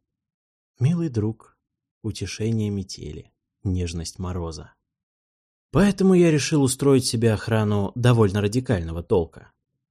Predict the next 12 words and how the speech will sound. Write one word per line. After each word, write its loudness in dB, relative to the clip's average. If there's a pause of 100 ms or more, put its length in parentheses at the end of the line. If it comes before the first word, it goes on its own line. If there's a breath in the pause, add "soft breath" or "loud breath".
(200)
Привел 4
двор 4
в -12
такой 4
ужас, 4
что -2
светские 0
кавалеры 4
не 0
могли 0
шляпы 0
носить, -14